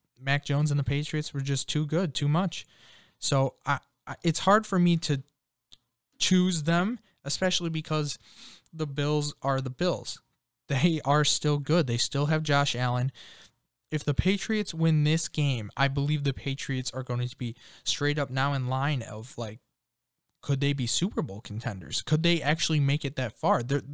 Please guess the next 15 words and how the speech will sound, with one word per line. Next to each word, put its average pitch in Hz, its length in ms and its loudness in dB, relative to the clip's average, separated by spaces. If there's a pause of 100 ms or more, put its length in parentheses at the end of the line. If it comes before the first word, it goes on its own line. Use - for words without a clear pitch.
(280)
their 151 260 0
talent 240 560 -4
right 143 260 2
now 160 360 2 (640)
is 226 220 4
playing 185 420 2
at 143 120 0
that 127 200 0
level. 135 300 0
If 113 120 -10
they 165 120 2
keep 190 260 -6
playing 185 340 0
like 143 200 -2
this, 160 320 0